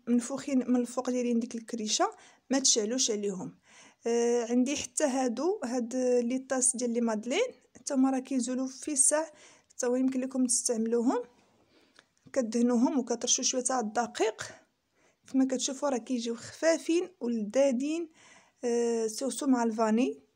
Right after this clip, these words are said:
كيجيو رائعين بنكهه الفاني. بطبيعه الحال يمكن لكم ديروا عوض الحليب عصير ديال البرتقال، حتى هو راه كيجي بهم بطبيعه الحال كيجيو زوينين.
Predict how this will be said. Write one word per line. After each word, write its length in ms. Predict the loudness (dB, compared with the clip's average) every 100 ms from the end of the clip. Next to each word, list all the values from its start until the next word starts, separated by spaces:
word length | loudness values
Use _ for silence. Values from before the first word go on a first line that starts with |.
| _ _ _ -12
كيجيو 280 | -6 -4 -2
رائعين 380 | -2 -2 -2 -2
بنكهه 320 | -2 -2 -6 -6
الفاني. 340 | -2 -2 -2
بطبيعه 280 | -2 -2 -2
الحال 260 | -2 -4 -2
يمكن 200 | 0 -2
لكم 240 | 0 0
ديروا 440 | 0 0 0 0 -2 -10 -20 -10 -2
عوض 340 | 2 2 2
الحليب 480 | -4 -4 2 6 6 4
عصير 540 | -6 -2 0 2 0 2
ديال 340 | 2 0 -2
البرتقال، 720 | -4 -2 -4 -4 -6 0 2 0 -6
حتى 280 | -12 -4 -2
هو 240 | -2 0
راه 140 | 0
كيجي 380 | 0 0 0 2 0 -2 -8
بهم 460 | -6 -2 0 0
بطبيعه 460 | -4 -14 -8 -4 -4
الحال 260 | -6 -10 -6
كيجيو 280 | -4 -2
زوينين. 500 | -4 -4 -4 -4 -6